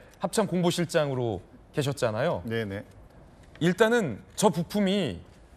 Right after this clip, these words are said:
Speaker 1: 북한이 발사한 이 로켓 중에서 어느, 어디에 해당하는 부품입니까?
Speaker 2: 네, 어제 합참에서, 어, 발표할 당시에는, 어, 일 단 또는 이 단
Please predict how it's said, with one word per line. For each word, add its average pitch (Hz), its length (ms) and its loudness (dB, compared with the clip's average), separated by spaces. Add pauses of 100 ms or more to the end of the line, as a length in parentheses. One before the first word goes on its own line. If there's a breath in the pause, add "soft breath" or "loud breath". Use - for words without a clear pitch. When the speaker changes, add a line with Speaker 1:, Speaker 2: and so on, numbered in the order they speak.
(160)
Speaker 1:
북한이 202 380 0
발사한 170 800 2
이 139 240 -2
로켓 160 400 0 (720)
중에서 147 420 2
어느, 143 320 2
어디에 196 440 4
해당하는 180 320 2
부품입니까? 98 680 -4 (1400 loud breath)
Speaker 2:
네, 120 180 4
어제 120 180 2
합참에서, 151 1040 2
어, 120 240 0
발표할 131 540 2
당시에는, 120 760 0 (220)
어, 98 260 0
일 123 200 0
단 135 420 2
또는 139 480 0
이 127 180 0
단 135 600 2